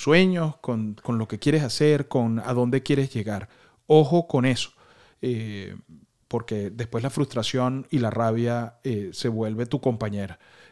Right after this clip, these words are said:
Entonces, no, se puede hacer, se puede lograr,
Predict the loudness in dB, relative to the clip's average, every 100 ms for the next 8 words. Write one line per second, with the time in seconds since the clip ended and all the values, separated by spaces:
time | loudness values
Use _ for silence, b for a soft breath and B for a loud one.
0 | _ -10 -6 -6 -4 -4 -6 -6 2 4
1 | 4 4 2 2 -2 -2 0 2 2 2
2 | 0 -2